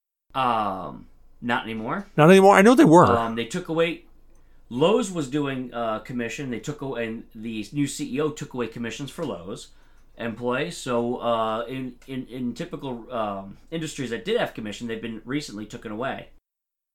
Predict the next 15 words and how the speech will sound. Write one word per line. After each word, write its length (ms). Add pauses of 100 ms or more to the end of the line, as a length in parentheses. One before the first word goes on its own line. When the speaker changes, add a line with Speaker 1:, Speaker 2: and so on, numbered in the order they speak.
(380)
Speaker 1:
due 100
to 80
getting 220
stock 300
prices 360
up 160
so 380
C 180
E 100
Os 120
can 120
make 180
bigger, 280 (300)
bigger 160
bank 320